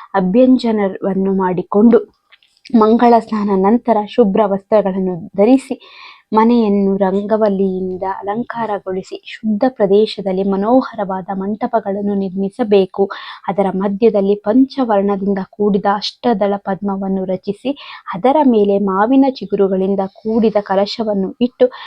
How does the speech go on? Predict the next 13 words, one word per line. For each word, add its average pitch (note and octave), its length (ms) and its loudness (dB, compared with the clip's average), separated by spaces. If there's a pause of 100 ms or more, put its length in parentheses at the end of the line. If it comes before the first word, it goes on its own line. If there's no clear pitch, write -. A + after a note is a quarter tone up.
(160)
ಪ್ರಾಣ G3+ 380 2
ಪ್ರತಿಷ್ಠಾಪನೆ G3 1000 -2
ಮಾಡಿ F#3+ 360 -2 (680)
ವರಮಹಾಲಕ್ಷ್ಮಿಯನ್ನು A3 1120 0
ಪೂಜಿಸಬೇಕು. G3 1000 -2 (1600)
ಪದ್ಮಾಸನೆ, A#3 800 4
ಪದ್ಮಪ್ರಿಯೆ, A3 840 2
ಪದ್ಮಾಕ್ಷಿ, G#3 800 -2
ಪದ್ಮಸ್ತಂಭನೆ G3+ 920 -2
ಎಂಬ G#3 340 -2
ಮಂತ್ರಪೂರ್ವಕವಾಗಿ G3+ 1200 0
ಷೋಡಶೋಪಚಾರ A3 1700 -2
ಪೂಜೆಯಿಂದ G#3 600 0